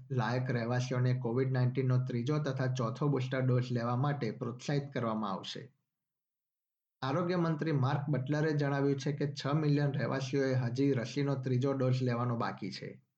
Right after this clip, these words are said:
તેમણે જણાવ્યું હતું કે ઓમિક્રોનના બી એ ફોર અને બી એ ફાઈવ પ્રકારના કારણે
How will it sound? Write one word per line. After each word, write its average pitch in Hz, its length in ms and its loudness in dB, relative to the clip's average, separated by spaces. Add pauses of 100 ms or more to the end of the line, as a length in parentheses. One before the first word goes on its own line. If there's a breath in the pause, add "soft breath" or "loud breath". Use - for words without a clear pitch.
(1000)
તેમણે 117 280 0
જણાવ્યું 117 460 -2
હતું 123 200 -4
કે 123 260 -4
ઓમિક્રોનના 131 960 0
બી 127 380 4
એ 127 120 2
ફોર 143 340 -2
અને 139 300 -4
બી 131 240 4
એ 135 60 2
ફાઈવ 139 340 -2
પ્રકારના 131 480 0
કારણે 127 540 -2